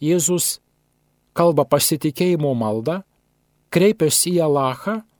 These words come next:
ir po šitos Jėzaus maldos nukreiptos į Alachą iš dangaus nusileidžia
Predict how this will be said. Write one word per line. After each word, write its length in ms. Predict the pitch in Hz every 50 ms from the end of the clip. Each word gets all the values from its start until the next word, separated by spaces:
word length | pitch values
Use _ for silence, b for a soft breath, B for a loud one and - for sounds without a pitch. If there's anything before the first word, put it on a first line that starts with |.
| _ _ _ _ _ _ _ _ _ _ -
ir 220 | 214 220 233 220 -
po 220 | _ - - 147
šitos 540 | - - 160 - 185 196 175 147 - - - _ _ _ _ _ _ _ -
Jėzaus 500 | 151 170 190 180 151 156 139 139 - -
maldos 520 | 147 143 139 143 139 170 175 170 - - -
nukreiptos 640 | 131 120 - 135 139 135 - - 175 180 165 - - -
į 120 | 143 139 127
Alachą 460 | 131 139 147 160 165 - - 240 233 - b b b b b b b b -
iš 160 | 190 175 175 170
dangaus 640 | 190 202 208 214 202 196 185 190 190 - - - -
nusileidžia 960 | 175 165 170 165 - - 160 151 147 147 156 165 175 165 156 185 196 202